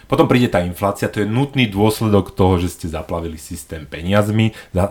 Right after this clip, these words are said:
začnú rásť ceny, ktoré sledujú v tých centrálnych bankách. Centrálni bankári sa splašia,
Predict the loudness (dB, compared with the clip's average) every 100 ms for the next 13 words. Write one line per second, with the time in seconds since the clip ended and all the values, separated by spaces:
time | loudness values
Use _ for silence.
0 | -2 -4 -2 0 0 0 -2 -4 -2 -4
1 | -4 -6 -6 -6 -8 -6 -2 -2 -2 -8
2 | -6 -6 -4 -6 -4 -6 -4 -4 -4 -6
3 | -20 -20 -10 -6 0 2 2 0 -2 -2
4 | -2 -4 -10 -10 -2 -2 0 2 2 0
5 | -8